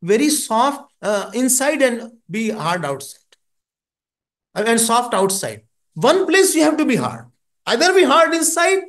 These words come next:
or be hard outside. If you're hard outside, you are a worldly person.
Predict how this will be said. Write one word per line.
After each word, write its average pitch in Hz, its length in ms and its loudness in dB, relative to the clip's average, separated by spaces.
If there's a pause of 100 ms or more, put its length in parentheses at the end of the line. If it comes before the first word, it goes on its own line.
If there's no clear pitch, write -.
(120)
or 269 200 0
be 302 80 2
hard 262 340 2
outside. 233 400 -2 (880)
If 214 100 -8
you're 294 140 0
hard 285 260 2
outside, 339 480 2
you 302 120 2
are 277 80 2
a 254 80 4
worldly 208 280 0
person. - 340 -20